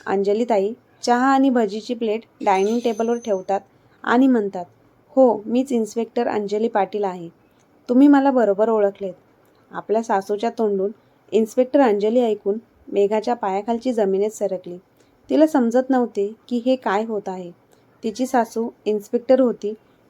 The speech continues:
जिला ती मागच्या चार महिन्यापासून अडाणी गावंढळ समजत होती. त्या आपल्या काळी इन्स्पेक्टर होत्या. मी त्यांचा किती वेळा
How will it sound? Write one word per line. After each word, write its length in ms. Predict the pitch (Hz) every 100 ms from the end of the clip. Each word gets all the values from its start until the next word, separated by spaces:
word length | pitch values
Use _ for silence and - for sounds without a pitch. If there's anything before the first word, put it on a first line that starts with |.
| 214
जिला 200 | 240 277
ती 160 | 285
मागच्या 440 | 294 233 220 247 247
चार 200 | 233 226
महिन्यापासून 680 | 247 233 226 226 220 202 220 - _
अडाणी 380 | 202 202 214 240
गावंढळ 380 | 233 202 196 214
समजत 380 | 226 208 196 185
होती. 240 | 185 185 180 - _ _ _ _ _
त्या 140 | 254 262
आपल्या 280 | 262 254 262
काळी 340 | 254 202 202 -
इन्स्पेक्टर 560 | 220 214 - 233 233 262
होत्या. 300 | 247 202 196 - _ _ _ -
मी 120 | 254
त्यांचा 340 | 262 262 254
किती 340 | 277 247 220 269
वेळा 240 | 247 208